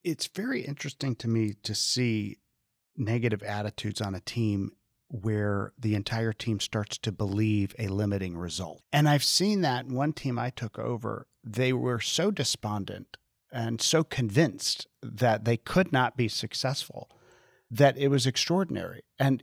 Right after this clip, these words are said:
it took a while, but once they actually believed they could win, the team became the number one team in the country. And it was a mental barrier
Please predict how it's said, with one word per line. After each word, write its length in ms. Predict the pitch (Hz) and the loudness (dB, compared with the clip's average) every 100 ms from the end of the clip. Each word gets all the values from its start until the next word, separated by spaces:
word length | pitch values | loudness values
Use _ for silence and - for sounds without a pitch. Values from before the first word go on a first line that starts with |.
| - | 0
it 120 | 139 | 0
took 280 | 156 - - | 0 -4 -4
a 60 | 120 | -4
while, 560 | 107 127 220 170 101 | -2 -2 2 2 2
but 180 | 107 123 | 0 -2
once 380 | 123 160 - - | 2 2 2 0
they 240 | - - | 0 0
actually 540 | 76 123 - - 127 113 | 0 -4 -4 -2 0 0
believed 560 | 101 107 127 139 120 | 0 4 6 4 4
they 160 | 120 120 | 4 4
could 240 | - 101 | 2 -4
win, 400 | 92 180 131 - - _ _ _ _ - | 2 2 2 -4 -14 _ _ _ _ -2
the 80 | 123 | 0
team 240 | - 233 | 6 6
became 260 | 240 - 127 | 4 2 4
the 80 | 110 | 4
number 220 | 117 120 | 2 2
one 180 | 113 110 | 0 0
team 300 | 156 160 - _ _ _ - | 0 -2 -4 _ _ _ 0
in 120 | 160 | 2
the 80 | 139 | 4
country. 460 | - 208 - - - _ _ _ _ _ - | 2 -4 -6 -14 -18 _ _ _ _ _ -2
And 280 | 160 165 - | 2 2 2
it 140 | 185 | 2
was 160 | 175 160 | 4 4
a 80 | 156 | 4
mental 560 | 160 175 247 - 175 | 6 6 4 4 2
barrier 840 | 120 117 - 202 247 110 101 - | 2 0 0 4 2 0 -6 -8